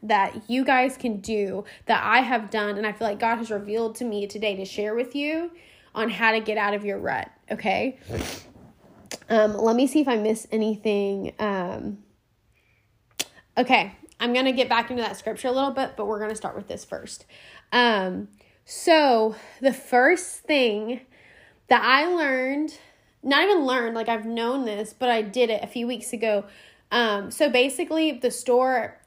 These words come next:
I think I mentioned last time that it had, God has made it so consistent. He made it to where I could quit the nannying part-time and just pursue this full-time, and it's been amazing. But I kinda got to the point where I was like, "Okay, God, like,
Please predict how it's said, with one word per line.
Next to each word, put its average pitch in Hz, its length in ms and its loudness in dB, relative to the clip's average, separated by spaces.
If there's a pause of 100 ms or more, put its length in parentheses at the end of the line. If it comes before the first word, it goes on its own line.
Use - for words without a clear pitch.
I 233 80 -4
think 262 160 -2
I 269 60 2
mentioned 247 320 -2
last 220 280 -2
time 208 400 -6
that 220 240 2
it 226 80 -4
had, 240 360 -2 (320)
God 262 300 6
has 285 260 -4
made 233 160 -2
it 202 120 -8
so 233 220 -2
consistent. 214 560 -6
He 226 140 -6
made 220 200 -4
it 233 120 -4
to - 80 -10
where 220 140 -2
I 208 100 -2
could 208 200 -10
quit - 260 -8
the 214 60 -6
nannying 254 400 -2
part-time 254 460 0
and 220 160 -6
just 220 220 -6
pursue 220 340 -8
this 208 280 -6 (420)
full-time, 233 560 0
and 214 100 -2
it's 202 140 -6
been 220 120 -6
amazing. 208 640 -4 (500)
But 233 140 4
I 226 100 0
kinda 262 360 0
got 285 200 2
to 277 100 -4
the 262 60 2
point 269 340 -2
where 220 120 -4
I 214 80 0
was 208 140 -4
like, 208 160 -4
"Okay, 262 240 0
God, 202 340 -2
like, 208 200 -6